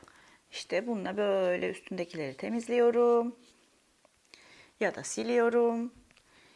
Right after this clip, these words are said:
İçinde de bir şeyler varsa onları da temizliyorum.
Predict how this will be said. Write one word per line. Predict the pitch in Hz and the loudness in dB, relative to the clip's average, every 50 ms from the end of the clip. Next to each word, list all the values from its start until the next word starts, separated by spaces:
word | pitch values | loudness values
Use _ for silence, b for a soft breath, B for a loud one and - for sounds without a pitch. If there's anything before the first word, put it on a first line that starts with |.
| b b b b b _ | b b b b b _
İçinde | - 240 233 - 233 226 214 214 202 202 | -6 -4 -4 -4 -4 -2 0 0 0 0
de | 196 185 | 0 -2
bir | 185 | -2
şeyler | - - - 170 - 160 156 151 | -4 -4 -6 -4 -4 -4 -4 -4
varsa | - - - - - - - - | -4 -6 -6 -8 -8 -10 -12 -10
onları | - - 202 208 208 214 220 220 214 | -8 -8 -6 -4 -4 -2 -2 -2 -2
da | 226 220 | -4 -2
temizliyorum. | - 226 214 214 214 214 202 202 208 214 214 208 214 214 214 214 214 214 226 | -2 -2 -2 -2 -4 -6 -2 0 0 2 2 2 2 2 2 0 -2 -4 -6